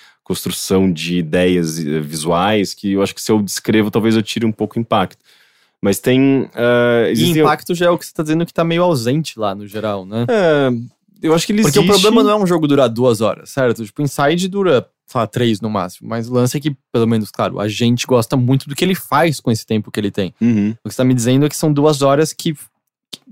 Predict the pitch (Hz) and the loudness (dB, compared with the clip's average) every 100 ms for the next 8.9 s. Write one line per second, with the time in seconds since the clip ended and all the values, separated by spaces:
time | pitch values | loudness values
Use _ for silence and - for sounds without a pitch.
0 | - 139 156 185 170 170 147 143 123 107 | -14 0 2 4 2 0 2 2 2 0
1 | 110 107 104 110 104 113 101 87 - 185 | 0 0 -2 -8 -6 -4 -4 -6 -4 -2
2 | 214 220 202 214 208 214 143 170 185 180 | 0 0 0 2 4 4 2 2 2 2
3 | 175 170 160 147 131 - 135 147 175 165 | 2 2 2 2 0 0 -2 0 2 4
4 | 131 113 143 160 170 147 127 123 123 117 | 4 4 4 4 4 4 4 4 2 2
5 | 110 - - 113 113 110 107 104 104 - | -2 -10 -6 -2 0 2 0 0 -2 -2
6 | 113 117 - - - 139 135 123 98 101 | 0 0 -2 -8 2 4 6 4 2 0
7 | 92 92 - 101 95 87 90 - 92 87 | 0 -4 -2 -2 0 -2 -4 -4 -4 -2
8 | 113 110 110 101 104 104 - 110 110 | 0 2 4 4 4 2 2 2 2